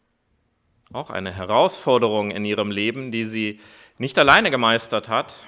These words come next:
nicht aus, ja, Ruhmsucht oder gar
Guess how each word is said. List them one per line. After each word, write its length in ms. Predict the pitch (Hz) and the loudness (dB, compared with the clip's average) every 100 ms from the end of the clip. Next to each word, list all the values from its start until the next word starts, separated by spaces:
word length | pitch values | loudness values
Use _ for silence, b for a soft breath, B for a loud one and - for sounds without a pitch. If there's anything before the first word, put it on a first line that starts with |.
| - | -12
nicht 400 | 123 139 - 113 | -6 -6 -4 0
aus, 500 | 113 110 - - B B B B B - | 2 2 -2 -10 B B B B B -6
ja, 400 | 104 98 82 _ _ _ _ _ | -4 -4 -6 _ _ _ _ _
Ruhmsucht 1080 | 98 90 104 147 175 127 135 185 - _ - | -20 -10 -6 -6 -8 -10 -12 -12 -18 _ -12
oder 320 | 95 92 90 | -8 -6 -8
gar 540 | 85 78 87 90 101 | -8 -8 -8 -10 -16